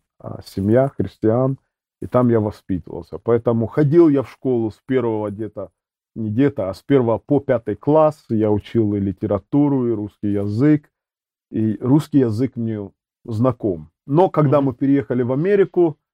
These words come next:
Speaker 2: Мгм.
Speaker 1: как у многих подростков и молодёжи,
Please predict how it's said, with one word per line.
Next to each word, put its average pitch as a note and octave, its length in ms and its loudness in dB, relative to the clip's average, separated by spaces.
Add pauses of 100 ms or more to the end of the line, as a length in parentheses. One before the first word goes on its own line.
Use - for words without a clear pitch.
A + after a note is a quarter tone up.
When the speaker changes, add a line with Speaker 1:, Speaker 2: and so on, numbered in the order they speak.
(100)
Speaker 2:
Мгм. C3+ 240 -10
Speaker 1:
как A#2+ 240 -4
у B2+ 60 0
многих C3+ 760 0 (600)
подростков A#2 580 -2
и A2+ 40 -4
молодёжи, C3+ 800 0